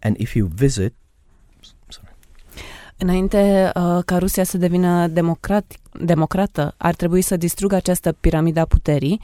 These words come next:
Speaker 2: și să se deschidă față de, uh, societatea civilă, unde nu au doar revoluționari, ci au și o opoziție.
Speaker 1: And if you visit, uh, Petersburg and the Petropavlovsk, uh, um, bastion, uh,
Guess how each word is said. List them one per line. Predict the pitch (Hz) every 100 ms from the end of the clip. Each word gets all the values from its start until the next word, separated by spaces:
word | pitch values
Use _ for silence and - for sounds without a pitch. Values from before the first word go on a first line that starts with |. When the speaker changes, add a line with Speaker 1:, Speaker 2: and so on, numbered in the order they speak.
| -
Speaker 2:
și | - 190
să | 185
se | 175
deschidă | 170 175 - 190 190
față | 175 175
de, | 165 165 175 -
uh, | 170
societatea | 160 - 160 160 165
civilă, | - 156 147 139 - - -
unde | - 175 165
nu | 170 180
au | 175 160 -
doar | 156 170 165
revoluționari, | 160 151 147 147 143 147 180 233 - -
ci | -
au | 170
și | -
o | 170 -
opoziție. | - - 156 151 - - - - - - - - - - - - -
Speaker 1:
And | 104
if | 113
you | 107 90
visit, | 98 147 131 113 - -
uh, | 110 110 104 101 -
Petersburg | 98 - 101 117 127 156 175 - - -
and | 104 104 101 101
the | 104 95 95
Petropavlovsk, | 110 - 104 - 98 104 95 - -
uh, | 104 98 95 95 -
um, | 95 92 92 92 64
bastion, | 104 - - 147 156 165 - - - -
uh, | 113 110 110